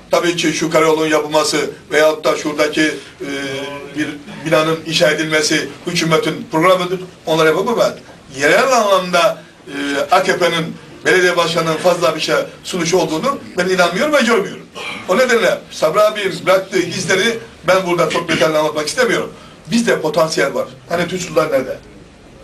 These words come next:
Var arkadaşlarımız. Yani bir akraba isim vermek, hani bıraktan tamamı nerede? Biz yapmamız gereken, Çayeli İl Örgütü, ilçe örgütünün yapması gereken, dolayısıyla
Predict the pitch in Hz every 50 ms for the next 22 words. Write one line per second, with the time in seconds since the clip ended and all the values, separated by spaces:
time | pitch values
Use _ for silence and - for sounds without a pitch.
0 | - - - 269 - - - 285 320 - - - - - 127 117 - - - -
1 | - - - 156 170 185 170 - 180 180 180 165 156 175 170 160 160 180 175 -
2 | 180 165 165 165 165 160 165 160 - - - - - 160 170 170 175 170 165 175
3 | 170 165 - 180 170 165 165 160 156 135 - 147 151 156 151 120 - - - -
4 | - - - - - - - - 226 240 247 240 240 - - - - 127 - -
5 | - 156 190 226 - - - 170 165 156 151 147 - 120 175 190 196 185 180 170
6 | 160 147 143 135 - 165 170 175 170 175 165 139 - 226 214 190 185 160 151 151
7 | - - - - - 202 185 175 165 175 160 156 143 147 139 143 139 143 175 185
8 | 180 156 151 - 139 - 139 175 180 185 175 180 202 226 226 - - - - -
9 | - - 143 151 185 202 233 226 226 - 233 - 185 160 - -